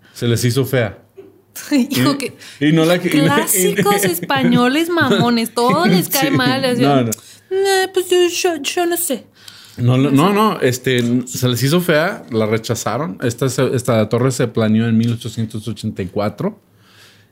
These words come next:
Speaker 1: y, pues, no se inició hasta mil ochocientos ochenta y siete. Este, cuando se lanzó, este, en mil ochocientos ochenta y nueve,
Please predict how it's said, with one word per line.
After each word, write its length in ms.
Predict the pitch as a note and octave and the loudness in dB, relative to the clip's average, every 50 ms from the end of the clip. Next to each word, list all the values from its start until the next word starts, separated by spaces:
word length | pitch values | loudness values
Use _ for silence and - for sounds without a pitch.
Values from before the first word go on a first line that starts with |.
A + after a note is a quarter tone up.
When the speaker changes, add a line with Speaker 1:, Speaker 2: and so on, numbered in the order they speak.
| _ _ - | _ _ -14
Speaker 1:
y, 380 | G#2+ G#2 G#2 G#2 G#2 G2+ G2+ | -8 -6 -4 -2 -2 -2 -4
pues, 260 | F2+ - A2 G2 - | -4 -4 -6 -4 -2
no 140 | A2 A2 A2 | 0 0 0
se 120 | G#2+ - B2 | 0 0 2
inició 320 | A2+ A2+ G#2+ G2+ A2 G#2+ | 2 2 2 2 0 -2
hasta 180 | G#2+ A2 - A2 | -2 -2 -2 -2
mil 180 | G#2+ G#2+ G#2+ G#2+ | 0 0 0 0
ochocientos 540 | G#2 - A2+ G2 G2 G#2 F#2+ - - - - | -2 -6 -8 -6 -6 -6 -6 -8 -10 -16 -16
ochenta 340 | F#2 - - F#2 F2 - F2 | -12 -10 -10 -10 -8 -6 -8
y 60 | F2 | -6
siete. 560 | F2 - - C#3+ D3 C#3+ - - C#3 G3+ - - _ _ _ _ _ _ - - - _ _ _ - | -6 -4 -2 -2 -2 -2 -4 -8 -8 -8 -8 -18 _ _ _ _ _ _ -20 -20 -20 _ _ _ -18
Este, 500 | G#2+ G2 - - - G2+ G2 F2+ G2+ A2 - - | -16 -16 -16 -12 -8 -8 -6 -6 -8 -10 -12 -8
cuando 280 | - A2 A2 G#2+ G#2+ | -4 0 0 0 0
se 280 | G#2 - A2+ G#2+ G#2 G#2 | 0 0 0 2 2 2
lanzó, 600 | G2+ G#2 G#2 G#2 G#2 - - A#2 A#2+ B2+ - - | 2 0 -2 -2 -4 -2 0 0 0 0 -2 -4
este, 760 | - B2 G#2+ - - - - A#2 A2 G#2+ G#2 G2+ G2 F#2+ F#2+ G2 | -4 -4 -4 -6 -6 -6 -4 -2 0 2 2 2 2 0 0 -2
en 140 | G2+ G2 G2 | -2 -2 0
mil 140 | G#2 G#2+ | 0 0
ochocientos 460 | A2+ A2 A2 - - A2+ A2 A2 A2 A2 | -2 -2 -6 -6 -4 -4 -2 -2 -2 -2
ochenta 240 | A2 A2+ G#2+ - | -2 -4 -4 -2
y 40 | G#2+ | -4
nueve, 420 | G#2 G#2 G#2 G#2 G#2+ A#2 B2 - | -2 0 0 2 2 2 0 -2